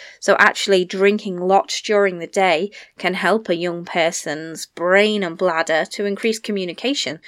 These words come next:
And so hopefully that then will transfer to happening at night time. You know, having just really practical reasons to, you know, help them talk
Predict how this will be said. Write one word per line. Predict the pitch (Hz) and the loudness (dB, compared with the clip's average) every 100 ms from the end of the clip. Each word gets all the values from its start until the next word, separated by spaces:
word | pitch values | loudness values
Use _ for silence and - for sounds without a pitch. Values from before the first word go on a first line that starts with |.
| - - | -20 -12
And | - 190 | -6 -6
so | - 202 185 | 2 4 4
hopefully | - 220 220 180 175 | 6 4 4 -2 -2
that | 180 175 - | -2 -2 -2
then | 185 | -2
will | 180 | -2
transfer | 175 175 165 - 160 | -6 -8 -8 -4 -4
to | - | -4
happening | 190 147 151 156 | -6 -6 -8 -10
at | - | -8
night | 208 262 - | -6 -6 -6
time. | - - - - _ _ _ _ _ _ - - - - _ | -8 -10 -10 -18 _ _ _ _ _ _ -20 -20 -20 -20 _
You | 208 | 0
know, | 208 196 196 - | 2 2 0 -10
having | - 240 254 240 | 4 4 4 0
just | 226 220 | 0 2
really | 214 208 | 2 2
practical | 208 233 - - 214 - 190 180 | 4 4 4 2 -2 2 4 4
reasons | 175 190 208 175 170 - | 2 2 2 -2 -4 -2
to, | 190 160 | -2 -2
you | - 185 | -4 -2
know, | 175 | -2
help | - 185 - | 4 4 4
them | 190 190 | 0 0
talk | - 185 | 4 4